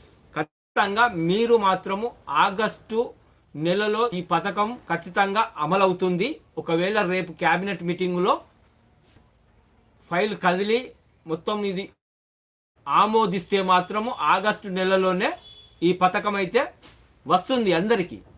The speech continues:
అందరికీ అంటే ఎవరైతే మధ్యతరగతి ఉన్నారో వాళ్ళకి మాత్రమేనండి, అందరికైతే రాదు. ఆ? ఈ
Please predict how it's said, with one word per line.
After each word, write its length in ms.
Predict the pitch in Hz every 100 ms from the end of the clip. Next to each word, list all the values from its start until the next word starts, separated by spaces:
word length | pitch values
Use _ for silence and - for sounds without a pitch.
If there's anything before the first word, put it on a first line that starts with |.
| _ -
అందరికీ 440 | 156 226 254 247 247
అంటే 240 | 233 254
ఎవరైతే 420 | 202 240 240 240
మధ్యతరగతి 600 | 196 180 208 214 208 180
ఉన్నారో 220 | 196 196
వాళ్ళకి 440 | 202 165 175 180 180
మాత్రమేనండి, 680 | 180 175 180 180 175 175
అందరికైతే 580 | 214 165 175 175 170 185
రాదు. 480 | 151 143 156 151 277 - _ _ 175
ఆ? 100 | 311 - _ _ _ _ - - 139
ఈ 160 | 147